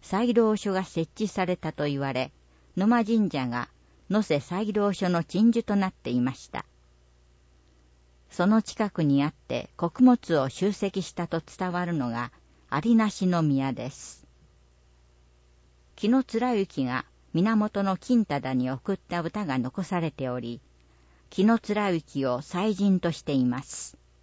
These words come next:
手に結ぶ、水にや取れる月影の、あるかなきかの世にこそありけれの歌から、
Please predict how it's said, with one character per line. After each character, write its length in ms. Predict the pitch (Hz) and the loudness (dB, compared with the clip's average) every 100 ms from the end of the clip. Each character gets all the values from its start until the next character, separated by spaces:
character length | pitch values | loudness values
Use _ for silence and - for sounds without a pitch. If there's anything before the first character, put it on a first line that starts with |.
| _ _ _ _ _ _ _ _ _ _ _ _ _ _ _ _ | _ _ _ _ _ _ _ _ _ _ _ _ _ _ _ _
手 160 | 226 233 | 2 4
に 160 | 202 | 6
結 400 | 147 143 - 175 | 4 2 2 0
ぶ、 280 | 147 151 139 _ _ _ _ - | 0 -2 -4 _ _ _ _ -4
水 320 | 165 165 254 | -2 2 4
に 220 | 247 233 | 6 4
や 160 | 147 135 | 0 -4
取 160 | - 156 | -4 -2
れ 100 | 170 | -2
る 200 | 139 127 - | -2 -8 -14
月 280 | - 202 | -12 -10
影 360 | - 160 156 156 | -8 -8 -2 0
の、 260 | 143 131 - _ _ _ _ _ _ | 0 -2 -8 _ _ _ _ _ _
あ 120 | 202 | -4
る 120 | 233 | -2
か 240 | 226 180 151 | -2 -2 0
な 140 | 165 | -2
き 160 | - - | -6 -10
か 180 | - 147 | -4 -2
の 200 | 131 123 | -2 -2
世 160 | 190 | 2
に 160 | 247 233 | 4 4
こ 160 | 151 | -2
そ 280 | 139 131 120 | -4 -6 -6
あ 80 | 147 | -6
り 140 | 160 | -6
け 180 | - 120 | -8 -8
れ 180 | 113 - _ _ _ _ _ | -8 -10 _ _ _ _ _
の 180 | 196 185 | -2 -2
歌 260 | 175 - 190 | -2 -4 -6
か 160 | 143 | -6
ら、 200 | 127 123 | -4 -6